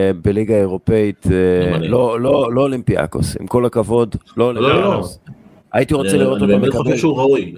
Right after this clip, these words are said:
Speaker 2: אני באמת חושב שהוא
Speaker 1: כן,
Speaker 2: ראוי.
Speaker 1: לגמרי. הייתי רוצה לראות אותו מקבל פרויקט ב-, בקבוצה, אתה יודע, כמו בורנמוס, לא הייתי ישר בפרמייר ליג,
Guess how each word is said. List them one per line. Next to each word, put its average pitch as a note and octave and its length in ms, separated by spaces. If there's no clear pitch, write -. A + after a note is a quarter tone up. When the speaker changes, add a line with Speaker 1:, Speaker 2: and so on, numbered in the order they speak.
Speaker 2:
אני E2+ 80
באמת G2 140
חושב B2 160
שהוא B2 140
Speaker 1:
כן, B2+ 60
Speaker 2:
ראוי. G#2+ 160
Speaker 1:
לגמרי. B2+ 360
הייתי C#3 180
רוצה C#3+ 200
לראות C#3 220
אותו C3+ 160
מקבל A#2 380
פרויקט A#2 680
ב-, G#2+ 80
בקבוצה, G2 1040
אתה C#3 140
יודע, A#2 220
כמו C3+ 260
בורנמוס, C#3 640
לא C3 120
הייתי C#3+ 240
ישר B2+ 240
בפרמייר D#3 480
ליג, D3 260